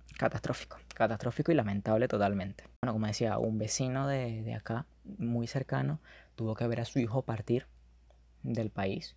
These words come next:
El hermano de mi mejor amigo actualmente también se tuvo que ir del país. Eh, mi mejor amiga también se tuvo que ir del país, porque todos al final se fueron del país porque la situación se puso horrible.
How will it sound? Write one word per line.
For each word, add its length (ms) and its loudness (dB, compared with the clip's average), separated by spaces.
El 140 2
hermano 560 2
de 320 2
mi 100 2
mejor 300 2
amigo 340 4
actualmente 720 2
también 480 4
se 120 -2
tuvo 240 4
que 100 0
ir 160 2
del 160 0
país. 520 -4
Eh, 280 2
mi 140 4
mejor 280 4
amiga 440 6
también 680 4
se 140 2
tuvo 260 4
que 100 -4
ir 160 0
del 160 -2
país, 300 -6
porque 260 -8
todos 360 2
al 100 2
final 200 2
se 120 -6
fueron 240 0
del 120 2
país 300 2
porque 240 -2
la 80 2
situación 320 -2
se 120 -4
puso 300 0
horrible. 720 4